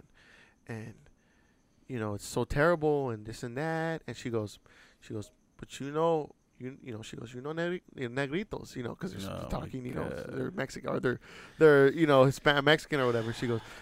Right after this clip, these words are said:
Speaker 1: "But you know, you can't be mouthing off to black guys like that 'cause they'll, they'll fuck you up, you
Speaker 2: Oh
Speaker 1: know?"
Speaker 2: my God.
Speaker 1: <laughs> And I looked at her and I go, "What did, what?" I go, "What
Speaker 2: Mm-hmm.
Speaker 1: did you just say?" And she goes,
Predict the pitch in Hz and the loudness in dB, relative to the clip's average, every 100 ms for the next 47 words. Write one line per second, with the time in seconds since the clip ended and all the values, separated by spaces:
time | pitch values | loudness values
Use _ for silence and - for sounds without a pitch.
0 | - 135 - 175 180 156 165 170 196 170 | -6 -4 0 2 2 2 4 4 2 2
1 | 165 185 170 180 220 - 135 156 202 165 | 4 4 2 2 0 -2 0 2 2 2
2 | 127 113 - 117 - 113 120 123 - 123 | 2 0 -4 -8 -8 -4 -4 -4 -6 -8
3 | - 139 - 135 175 151 - 123 139 175 | -4 -4 -4 -2 0 0 -4 -4 -4 -6
4 | - - 87 101 - - - 269 339 - | -18 -18 -14 -14 -16 -2 6 12 12 12
5 | 427 - - 320 - 370 - - 339 - | 10 10 8 8 8 4 4 2 0 0
6 | 311 349 330 269 269 262 269 349 403 262 | -6 -10 4 10 12 12 12 10 10 12
7 | 240 214 202 190 240 403 381 190 240 554 | 12 10 8 10 10 10 8 6 10 10
8 | - - - - 190 190 226 294 339 359 | 8 -2 -2 2 4 6 6 4 0 0
9 | - 392 381 _ _ _ _ _ _ _ | 2 0 0 _ _ _ _ _ _ _
10 | _ _ _ _ - 135 - 123 120 107 | _ _ _ _ -18 -14 -8 -2 0 0
11 | - | -6